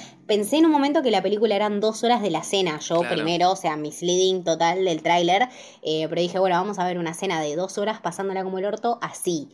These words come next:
Speaker 2: <laughs>
Speaker 1: Y después, cuando, cuando salimos, o sea, cuando terminó esa escena y ellos se van, y empieza todo el recorrido, camino a la casa y camino a la escuela, dije, me faltan como cuarenta minutos de película, yo siento que estoy acá sentada hace tres horas, cualquiera.
Speaker 2: Tal cual.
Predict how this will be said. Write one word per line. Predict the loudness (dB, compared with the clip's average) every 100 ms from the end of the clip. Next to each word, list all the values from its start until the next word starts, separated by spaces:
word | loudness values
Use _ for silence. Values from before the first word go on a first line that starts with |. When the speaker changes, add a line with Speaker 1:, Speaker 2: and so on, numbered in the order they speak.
| _ -20
Speaker 2:
<laughs> | -16 -10 -8 -8 -8
Speaker 1:
Y | -8
después, | -2 -2 -2 -10 _ 0
cuando, | 2 4 6 6 4 0 -6
cuando | -2 -2 -2
salimos, | -4 -2 0 0 0 0 -2
o | -2
sea, | -2 -2
cuando | -4 -4
terminó | -4 -2 -2 -4
esa | -4 -6
escena | -4 -2 0
y | -2
ellos | -4 -6
se | -2
van, | 0 2 0 -6 -10 _ _ -8
y | -2
empieza | -2 0 0 2 2
todo | 2 2
el |
recorrido, | -2 -2 -2 0 0 0 -2
camino | -4 -2 0 0
a |
la | -2
casa | -2 -4 -4
y | -8
camino | -6 -6 -4
a | -4
la |
escuela, | -4 -2 0 0
dije, | -4 -6 -8
me | -8
faltan | -8 -6 -4
como | -2 -4
cuarenta | -4 0 0 0
minutos | -2 -2 -2
de | -2
película, | -2 -2 0 0
yo | -2
siento | -2 0 0
que | 0
estoy | -2
acá | -2 -2
sentada | -2 0 0
hace | -2 -4
tres | -4 -2
horas, | -2 -2 -2 -6 _
cualquiera. | -6 -6 -4 -2 -2 -6 _ _ _
Speaker 2:
Tal | -12 -8
cual. | -8 -8